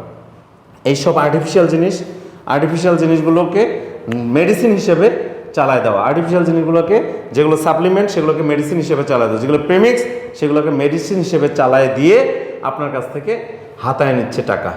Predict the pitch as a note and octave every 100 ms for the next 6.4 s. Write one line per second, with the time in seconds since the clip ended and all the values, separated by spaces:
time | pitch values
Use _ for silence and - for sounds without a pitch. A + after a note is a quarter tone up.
0 | - - - - C#3+ D3 C#3+ D3+ D#3 D3+
1 | D#3+ D#3+ G3+ G3 F3 C#3+ A#2 A2 E3+ E3+
2 | D#3 G2+ - - - - E3 E3+ E3+ F#3
3 | F#3 A3 A3 G#3+ G3+ F#3+ G3+ G3+ G#3+ A3
4 | D3 G#2+ A2 F2 - - - D3 D#3+ F3+
5 | F3+ F#3 F#3 F#3+ F3+ A#3 A3 C3 - -
6 | - D3+ E3 D#3+